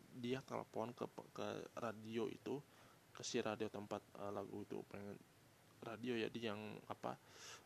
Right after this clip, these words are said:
radio-radio yang sempat dipromosiin untuk diputar. Barulah beberapa saat kemudian lagu itu diputar,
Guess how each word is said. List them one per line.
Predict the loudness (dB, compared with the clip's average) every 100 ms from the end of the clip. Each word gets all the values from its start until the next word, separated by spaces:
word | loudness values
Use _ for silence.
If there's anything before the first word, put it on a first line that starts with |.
| 0
radio-radio | 2 6 8 12 12
yang | 12 10 4 2
sempat | 6 8
dipromosiin | 8 8 8 6 4 4 4 4 0
untuk | 0 0 4
diputar. | 6 6 2 0 -2 -4 -6 -10 -20 -20 -2
Barulah | 4 6 8 6 4 -6 -16 -18 -18 0
beberapa | 6 6 6
saat | 6 6
kemudian | 6 2 2 4 4 4 -2 -14 -6 0
lagu | 2 2
itu | 2 2 4
diputar, | 2 -2 -2 -2